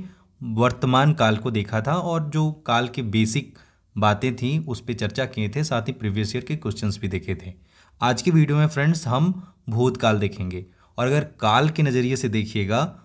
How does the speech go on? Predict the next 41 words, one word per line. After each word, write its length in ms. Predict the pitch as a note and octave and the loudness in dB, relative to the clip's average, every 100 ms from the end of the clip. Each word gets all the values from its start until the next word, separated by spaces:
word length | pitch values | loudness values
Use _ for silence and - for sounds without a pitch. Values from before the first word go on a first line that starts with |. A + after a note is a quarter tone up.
| _ - | _ -2
तो 80 | D#3 | -2
भूतकाल 560 | A2 A#2 A2+ - D3+ | 2 2 2 2 2
सबसे 380 | D#3+ A#2 G#2 - | 2 -2 -4 -4
ज़्यादा 260 | A#2+ G2+ A2 | 0 2 4
इंपॉर्टेंट 640 | A2 G#2+ F#2 F#2 C#3 D#3+ - - - | 2 2 0 2 0 0 -2 -16 -4
हो 80 | G#2+ | 0
जाता 300 | F#2+ F2 F2+ | 0 -2 -6
है, 80 | F2+ | -4
ठीक 200 | C#3+ D3 | -4 -2
है? 320 | G2+ - - _ - | -4 -4 -18 _ -4
तो 60 | |
आपको 180 | B2 D3+ | -2 0
इस 100 | D3+ | 0
वीडियो 280 | A2+ A2 B2 | 2 4 2
को 180 | B2+ F3+ G3 - | 0 -2 -2 -8
ध्यान 220 | - G2+ G2+ | -4 -2 0
से 120 | G2+ | -2
देखना 300 | F2+ F2 F2+ | -4 -6 -8
है। 120 | G2 - _ _ | -8 -16 _ _
फ्रेंड्स, 220 | D#3+ F#3 F3+ | 4 4 4
बहुत 400 | A#2+ A2 B2+ - | 2 2 0 0
से 140 | D#3+ | -2
स्टूडेंट्स 400 | D3 A#2+ B2+ C#3 | -2 -4 -4 -4
के 120 | - | -4
मैं 140 | C3+ B2+ | -4 -4
कमेंट्स 360 | A#2+ A2 B2 | 0 2 2
देखता 340 | B2 A2 G#2+ G#2+ | 0 -4 -2 -2
हूँ 160 | B2 D#3+ | 0 -2
कि 120 | E3 - | -4 -6
काल 260 | G#2 A2+ C#3 - | 0 0 0 -2
थोड़ा 140 | A2+ | -2
उन्हें 220 | A2+ A#2 A2+ | 0 0 -2
कॉम्प्लिकेटेड 680 | G#2 F#2+ G#2 - - - G2 | -2 -2 -4 -6 -8 -8 -8
लगता 320 | F2 - F#2 | -8 -6 -8
है। 120 | F#2+ - _ _ - | -8 -12 _ _ -6
तो 80 | E3+ | -2
फ्रेंड्स, 400 | D#3+ E3+ F3+ - | 2 4 2 0
इसका 560 | - - E3+ E3+ E3+ - | -8 -6 0 0 -2 -10
सॉल्यूशन 480 | - A#2+ B2+ D#3+ D#3+ | -6 -4 0 2 2
क्या 160 | B2+ | 2
है? 180 | F2+ F#2+ | -6 -8